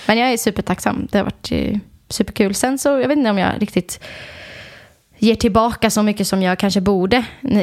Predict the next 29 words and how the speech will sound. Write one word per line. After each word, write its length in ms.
gällande 340
folkmusik. 640
Alltså, 340
det 140
jag 120
gör 200
idag 400
är 200
ju, 360
jag 140
spelar 260
ju 60
fiol, 380
men 280
jag 100
spelar 260
ju 40
mer 240
fiol 340
i 20
popsammanhang. 720
Att 120
jag 80
lägger 180
stråk 380
eller 120
att 120
jag 100
liksom 400